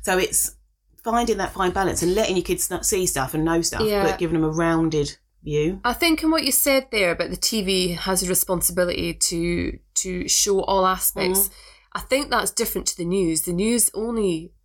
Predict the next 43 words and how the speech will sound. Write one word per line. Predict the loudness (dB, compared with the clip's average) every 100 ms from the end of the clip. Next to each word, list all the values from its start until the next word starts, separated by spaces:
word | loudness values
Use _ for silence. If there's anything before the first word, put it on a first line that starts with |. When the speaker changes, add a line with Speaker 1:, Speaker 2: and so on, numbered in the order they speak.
| -4
Speaker 1:
Mm. | 0 0
Speaker 2:
tells | 2 2 2 0 -2
the | 0
story | -2 0 0 0 -2 -2
that | -2 -2
Speaker 1:
Yeah. | 0
Speaker 2:
wants, | 0 -2 -2 -4 -4 -8
that | -8 0
they | 0
feel | 0 -2 -2
is | -2
gonna | -2 -2
sell | -2 -2 -2 -2 -4 -6
their, | -4 -4 -8 -12
their | -4
Speaker 1:
And, | 0
Speaker 2:
newspapers. | 0 0 0 -2 0 0
Speaker 1:
yeah, | 0 -2 -4
and | -2
as | 0
well | 2 2
then | 2 2
you've | 0
got | -2 -2
to | -2
be, | -2
like, | -2 -2
I, | 0 0
it | 2 2
was | 2
Speaker 2:
<clears throat> |
Speaker 1:
something | 2 0
I | 0 0
don't | 0
think | 0 0
I | -2
picked | -4 -6 -4
up | -4
on | 0 0
until | 0 0 0 0 -2 -8 -20 _
being | 0 0
fairly | -2 -2 0 0 0 0
older, | 0 0 -2 -2 0 0 -4